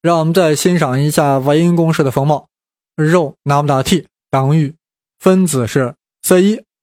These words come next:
啊，分母是 lambda 的五次方乘以 E 的C二除 lambda T 次方。啊，其实这个风貌啊，真的不是特别帅，但人家和当时的实验数据吻合的相当不错，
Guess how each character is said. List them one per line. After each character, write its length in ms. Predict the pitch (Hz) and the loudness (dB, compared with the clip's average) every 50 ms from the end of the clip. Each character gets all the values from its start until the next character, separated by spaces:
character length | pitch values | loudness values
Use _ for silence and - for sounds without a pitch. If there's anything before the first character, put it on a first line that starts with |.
| _ _ _ | _ _ _
啊， 220 | - 117 110 107 104 | -6 -6 -6 -6 -6
分 300 | - - 151 156 160 156 | -4 -2 -2 0 0 0
母 220 | 139 123 117 117 | -2 -2 -4 -2
是 260 | - - 165 170 - - _ _ _ _ _ _ _ _ _ | 0 0 0 0 -2 -4 _ _ _ _ _ _ _ _ _
lambda 480 | 135 135 143 151 151 147 143 139 131 123 | -4 -2 0 0 0 0 0 0 0 0
的 120 | 123 123 | -2 -2
五 160 | 120 120 135 | -2 -2 -2
次 140 | 127 - 180 | 0 0 0
方 220 | 160 185 185 214 - | 2 0 0 -2 -2
乘 320 | - - 143 151 175 202 | -4 -2 0 2 2 2
以 200 | 202 165 127 - - _ _ - | 0 0 -2 -4 -10 _ _ -2
E 240 | 190 202 190 165 | 0 2 2 2
的 260 | 131 - 127 120 - _ _ _ | 2 0 0 -2 -4 _ _ _
C 240 | - - 214 175 151 | -4 0 0 2 2
二 240 | 160 165 151 - - _ _ _ _ | 2 0 0 -2 -6 _ _ _ _
除 360 | - - - 147 143 165 - _ _ _ _ | -8 -4 -2 0 0 -2 -4 _ _ _ _
lambda 480 | 151 156 165 170 170 165 151 131 120 | -2 0 0 0 0 0 0 -2 -2
T 240 | 120 - - 214 165 - | -4 -2 -2 -2 -2 -2
次 120 | - - 139 | -2 -2 0
方。 260 | 131 165 196 214 - _ _ _ _ _ _ _ _ _ _ _ _ _ _ _ _ _ _ _ _ _ _ _ _ _ | 0 0 -2 -2 -6 _ _ _ _ _ _ _ _ _ _ _ _ _ _ _ _ _ _ _ _ _ _ _ _ _
啊， 140 | 117 110 107 | -8 -8 -6
其 180 | - - - 151 | -4 -2 -2 0
实 60 | 156 | 0
这 100 | 165 160 | 0 -2
个 80 | 147 | -2
风 260 | 127 - - 165 165 170 | -2 -2 -2 0 0 0
貌 100 | 165 156 | 0 0
啊， 180 | 139 117 117 | 0 0 -2
真 260 | 117 - 160 160 170 | -2 -2 -2 0 0
的 100 | 170 151 | 0 0
不 120 | 127 - 190 | -2 -2 -2
是 100 | - 156 | -2 -2
特 140 | - - 151 | -2 -2 -2
别 180 | 147 160 175 | -2 -2 -2
帅， 320 | 165 - - - 285 269 - _ _ _ _ _ _ _ _ _ _ | -2 -2 -2 -2 -2 -2 -4 _ _ _ _ _ _ _ _ _ _
但 220 | - 240 208 170 147 | -2 0 0 0 0
人 200 | 139 147 170 196 | 0 0 0 0
家 120 | 202 190 | 0 -2
和 180 | - - 175 180 | -2 -2 -4 -4
当 320 | 180 - 202 208 208 202 | -2 -2 -2 0 0 -2
时 160 | - - 175 | -2 0 0
的 140 | 170 170 147 | 0 0 -2
实 320 | - - - - - 147 175 | -2 -4 -4 -2 -2 0 0
验 180 | 185 180 180 | 0 0 0
数 300 | 165 - - 240 214 185 | -2 -2 0 0 0 0
据 180 | 180 - 190 165 | 0 0 0 0
吻 400 | 147 139 139 147 139 127 123 120 | 0 0 -2 -2 -2 -2 -4 -6
合 260 | - - 139 147 180 | -4 -4 -2 0 0
的 160 | 190 165 139 | 0 0 -2
相 400 | 120 - - 185 175 175 180 175 | -4 -2 0 0 0 0 0 0
当 280 | 170 175 170 170 170 160 | 0 0 0 0 -2 -2
不 160 | - - 147 | -2 -4 -4
错， 260 | - - 208 - - | -2 -2 -2 -4 -4